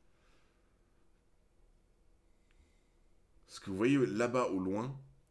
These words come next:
le bâtiment en forme d'anémone de mer, ça, ça, c'est ça la tour de contrôle. Notre objectif, atteindre la salle où se trouve Sugar.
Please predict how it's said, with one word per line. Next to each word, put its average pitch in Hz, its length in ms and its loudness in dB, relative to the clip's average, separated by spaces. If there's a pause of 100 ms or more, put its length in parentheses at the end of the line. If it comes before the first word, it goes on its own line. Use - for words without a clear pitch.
(120)
le 82 100 -10
bâtiment 123 320 -6
en 117 60 -4
forme 113 220 -4
d'anémone 110 360 0
de 101 100 -2
mer, 120 400 -4 (340)
ça, - 460 -6 (160)
ça, 139 400 -4
c'est - 160 -4
ça 143 200 0
la 98 80 2
tour 123 200 -6
de 107 60 -2
contrôle. 98 640 -4 (680)
Notre - 160 -16
objectif, 117 500 -4
atteindre 135 260 -4
la 110 80 -2
salle 151 260 -2
où 113 40 -2
se - 140 -8
trouve - 200 -10
Sugar. 92 640 -2